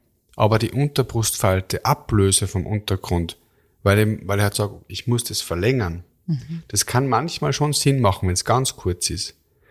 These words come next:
Speaker 1: Aber dann kann's wiederum passieren, dass das Implantat zu tief rutscht.
Speaker 2: Und das dann wieder hängen schau-, ausschaut dann eigentlich, oder? Oder?
Speaker 1: E-, ne, eher, dass,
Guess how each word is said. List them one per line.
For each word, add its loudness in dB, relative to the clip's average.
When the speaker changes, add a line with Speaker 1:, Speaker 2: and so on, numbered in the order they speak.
Speaker 1:
Aber 2
dann -2
kann's -2
wiederum 2
passieren, 0
dass 0
das -2
Implantat 2
zu 0
tief -2
rutscht. -4
Speaker 2:
Und -6
das 2
dann -2
wieder 2
hängen 0
schau-, 0
ausschaut 2
dann 2
eigentlich, -4
oder? -2
Oder? 2
Speaker 1:
E-, 2
ne, 4
eher, 6
dass, 2